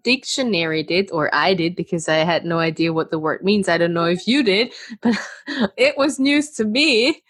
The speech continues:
So basically, something is considered as nerfed when something gets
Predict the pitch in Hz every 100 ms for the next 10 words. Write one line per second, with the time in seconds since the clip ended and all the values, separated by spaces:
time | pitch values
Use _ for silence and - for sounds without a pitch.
0 | _ _ - - 277 269 277 285 - _
1 | _ _ 247 370 415 359 - 311 320 320
2 | - _ _ - - 269 285 330 311 302
3 | - 269 262 - 233 233 240 - 202 202
4 | - 196 220 240 175 233 - - - 240
5 | 320 370 359 294 277 277 - 277 277 277
6 | 285 _ _ - 233 214 -